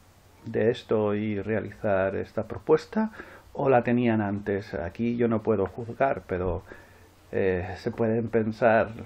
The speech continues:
lo que se puede pensar, ¿no? Claro que es la anterior not-, titular y ese titular son noticias en la buena dirección, pero yo no esperaría un suicidio para estas cosas.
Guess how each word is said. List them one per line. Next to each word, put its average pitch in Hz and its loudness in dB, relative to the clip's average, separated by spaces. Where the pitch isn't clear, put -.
lo 127 -6
que 113 -6
se 117 -4
puede 110 2
pensar, 101 0
¿no? 117 -4
Claro 143 6
que - -2
es - 2
la 123 -2
anterior 127 6
not-, 117 0
titular 120 2
y 110 2
ese 113 0
titular 120 0
son 101 -8
noticias 110 -6
en 123 -4
la 101 -2
buena 101 -2
dirección, 113 -2
pero 104 0
yo 117 2
no 123 2
esperaría 127 2
un 101 -2
suicidio 113 -8
para 95 -4
estas - -10
cosas. - -8